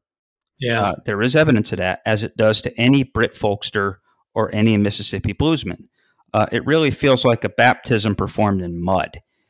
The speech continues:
Speaker 2: Uh, hey, fellas, wanna know what the confident desperation of an intelligent woman sounds like? Invest in this record.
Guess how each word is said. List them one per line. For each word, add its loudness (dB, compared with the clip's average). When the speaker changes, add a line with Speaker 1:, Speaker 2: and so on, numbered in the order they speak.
Speaker 2:
Uh, -2
hey, 0
fellas, 2
wanna 4
know 6
what 2
the -6
confident 2
desperation 0
of -2
an 0
intelligent 0
woman 4
sounds 0
like? -2
Invest 4
in 6
this 2
record. -6